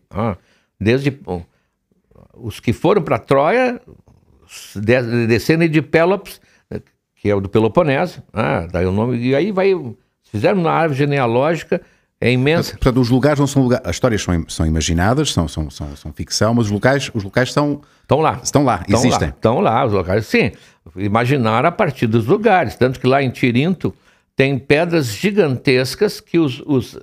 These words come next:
Speaker 1: a mitologia dizia que tinha que ser colocado ali por ciclopes, não é possível alguém, chama inclusive a muralha ciclópica, né?
Speaker 2: Uhum.
Speaker 1: Aí tem outro lugar que tem o tem-, o túmulo do Pelops, do, que dá o do Peloponeso. Claro que eles, isso, isso foi,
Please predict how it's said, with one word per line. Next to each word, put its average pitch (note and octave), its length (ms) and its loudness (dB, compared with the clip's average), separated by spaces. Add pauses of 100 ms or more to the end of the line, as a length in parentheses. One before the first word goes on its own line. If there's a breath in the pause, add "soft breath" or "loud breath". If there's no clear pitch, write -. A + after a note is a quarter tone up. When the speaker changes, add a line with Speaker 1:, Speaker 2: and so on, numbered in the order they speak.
Speaker 1:
a E2 160 -2
mitologia G2+ 600 0
dizia C3+ 560 -2 (400 soft breath)
que C#3 100 -8
tinha E3 220 -4
que - 80 -10
ser D#3+ 160 0
colocado C#3+ 460 0
ali C#3+ 100 4
por F3+ 140 2
ciclopes, F#3 640 0
não G2+ 100 -2
é G#2 40 0
possível D#3 400 0
alguém, B2 300 0 (240 soft breath)
chama A#2 260 0
inclusive A2 360 2
a E3 40 2
muralha C3 380 2
ciclópica, - 720 -2 (220)
né? G#2 80 0
Speaker 2:
Uhum. G#2 280 -4 (280 soft breath)
Speaker 1:
Aí A#2 160 0
tem D#3 100 2
outro F#3 240 0
lugar F3 280 2
que - 80 -4
tem G3+ 100 2
o F#3+ 80 2
tem-, F#3+ 220 2 (120)
o B2 340 2
túmulo A#3+ 420 2
do G3 120 4
Pelops, E3 680 -2
do, G2 120 -4
que - 140 -8
dá A2 100 2
o G#2+ 60 0
do G2 100 -6
Peloponeso. B2+ 720 0 (720 soft breath)
Claro E3+ 260 2
que F3+ 120 0
eles, A#2+ 420 -2 (180)
isso, - 240 -14 (140)
isso - 240 -12
foi, D#3 400 2